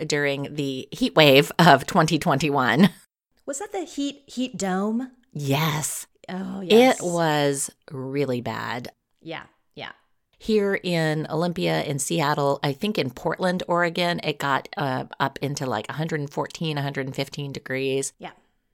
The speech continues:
Speaker 1: I, of course, prepared ahead of time by thinking, you know, "What can I do to keep cool?" The last thing I wanna do is turn my oven on, on this weekend.
Speaker 2: Sure.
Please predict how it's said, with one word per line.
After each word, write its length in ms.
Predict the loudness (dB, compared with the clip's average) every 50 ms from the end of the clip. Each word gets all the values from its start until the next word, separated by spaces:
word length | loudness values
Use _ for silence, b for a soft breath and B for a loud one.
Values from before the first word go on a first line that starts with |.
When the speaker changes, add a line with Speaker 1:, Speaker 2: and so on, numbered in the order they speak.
| _ _ _ -4
Speaker 1:
I, 200 | 0 0 2 0
of 140 | 0 -2 -2
course, 240 | -2 -2 -2 -2 -4
prepared 420 | -6 -6 -4 -2 -2 -2 0 0 0
ahead 220 | 0 0 0 0
of 80 | 0 -2
time 360 | -4 -4 -4 -4 -4 -2 -2
by 140 | -2 -2 -2
thinking, 520 | -2 -4 -6 -6 -6 -6 -6 -4 -6 -8 -10 _ _ -8
you 120 | -6 -4
know, 120 | -4 -4
"What 320 | -4 -4 -2 -2 -2 -2 -4
can 120 | -6 -6 -4
I 100 | -4 -4
do 240 | -2 -2 -2 -2
to 140 | -2 -6 -8
keep 280 | -10 -8 -8 -8 -8 -8
cool?" 420 | -2 2 2 4 4 4 2 0 0
The 120 | -2 0
last 240 | 2 2 2 2 2
thing 140 | -2 -4 -4
I 40 |
wanna 160 | -4 -4 -4 -4
do 120 | -4 -4
is 100 | -4 -6 -6
turn 200 | -6 -6 -6 -6
my 140 | -6 -8 -6 _ 0
oven 260 | 0 0 0 -2 -4
on, 280 | -4 -4 -4 -6 -8 -10 _ _ _ _ _ _ -2
on 180 | 0 0 0 0
this 200 | -2 -2 -2 0
weekend. 540 | 0 0 0 2 2 2 2 0 -2 -4 -8 -12 _ _ _
Speaker 2:
Sure. 580 | -20 -20 -20 -18 -18 -16 -16 -16 -16 -20 -20